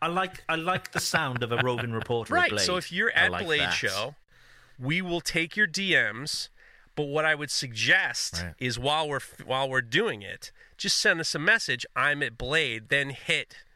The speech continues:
Speaker 2: you know, s-, D M us, "I'm at Blade," and then hit the
Speaker 1: Yeah.
Speaker 2: video record, and then Craig will know to pick up.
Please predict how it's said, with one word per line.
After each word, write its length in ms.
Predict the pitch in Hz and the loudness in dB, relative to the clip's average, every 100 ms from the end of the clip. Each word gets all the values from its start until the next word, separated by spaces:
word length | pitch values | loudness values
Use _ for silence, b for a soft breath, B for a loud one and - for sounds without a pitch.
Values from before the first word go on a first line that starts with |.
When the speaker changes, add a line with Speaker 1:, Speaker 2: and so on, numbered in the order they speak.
| - | -4
Speaker 2:
you 60 | |
know, 40 | 127 | -4
s-, 100 | - | -4
D 300 | 131 170 196 | -6 2 2
M 140 | 170 | 2
us, 200 | 139 - | 0 -2
"I'm 180 | 131 143 | 0 0
at 140 | 135 - | 0 -4
Blade," 400 | 143 165 120 123 | 0 0 0 -4
and 200 | 123 135 | -2 2
then 180 | 143 | 2
hit 200 | 135 135 | 2 -4
the 80 | 107 | -2
Speaker 1:
Yeah. 60 | - | -4
Speaker 2:
video 220 | 196 170 | -2 -2
record, 380 | 110 110 113 113 B B B | -4 -6 -6 -6 B B B
and 160 | 123 | 0
then 100 | 147 | 0
Craig 320 | 135 - 156 | 0 2 2
will 140 | 139 135 | 0 -2
know 160 | 135 | -2
to 80 | 123 | -2
pick 240 | - 139 185 | 0 0 0
up. 240 | 147 - | -2 -6